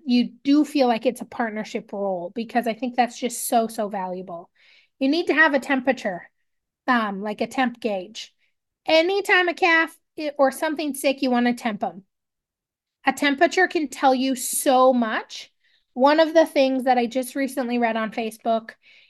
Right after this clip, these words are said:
is, especially with a newborn calf, a lot of people will feed it warm milk to warm it up, but you can't warm a calf from the inside out.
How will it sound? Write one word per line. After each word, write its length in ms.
is, 600
especially 400
with 140
a 80
newborn 460
calf, 540
a 60
lot 220
of 60
people 280
will 160
feed 240
it 100
warm 300
milk 300
to 120
warm 300
it 60
up, 240
but 80
you 100
can't 240
warm 220
a 40
calf 320
from 160
the 160
inside 380
out. 380